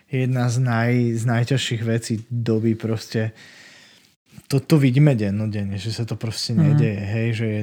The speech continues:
Speaker 1: to nie je súčasťou našich bežných životov. Proste pokoriť sa je, fú, je
Speaker 2: Ťažké
Speaker 1: výzva, ale je to
Speaker 2: veľakrát, no.
Speaker 1: tak, tak, tak základná esencia pre, pre hľadanie pravdy.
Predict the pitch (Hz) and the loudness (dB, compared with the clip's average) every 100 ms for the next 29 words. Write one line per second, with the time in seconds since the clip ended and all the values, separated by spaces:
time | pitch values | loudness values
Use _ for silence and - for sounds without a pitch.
0 | 101 - 113 113 120 - 113 113 110 - | -6 -6 -4 -2 -2 -4 -8 -6 -6 -6
1 | 110 107 - 113 110 - - - _ - | -6 -6 -4 -6 -8 -18 -20 -20 _ -8
2 | 120 117 117 131 117 117 113 113 117 110 | -2 -2 0 -2 -2 -2 -2 -2 -4 -6
3 | - 113 - 123 110 _ 123 120 147 139 | -6 -10 -6 -6 -6 _ -6 0 2 2
4 | 127 - 127 120 113 107 - _ _ _ | 2 0 0 2 0 -2 -6 _ _ _
5 | _ - 320 370 330 - - _ _ _ | _ -4 2 4 4 0 -10 _ _ _
6 | _ _ _ _ _ _ _ _ _ _ | _ _ _ _ _ _ _ _ _ _
7 | - 131 127 151 151 131 165 190 160 151 | 0 2 4 6 8 8 8 8 6 6
8 | 160 185 - - 170 - - 156 143 127 | 6 4 0 0 0 0 0 2 4 2
9 | 127 151 143 139 - 147 - 156 147 - | 4 2 4 2 2 0 2 4 4 2
10 | 131 120 120 - 120 117 113 - 120 120 | 0 0 0 -2 0 0 -2 -4 -2 0
11 | 120 120 123 123 - 113 110 110 123 | 2 2 0 -2 -2 -2 0 0 -2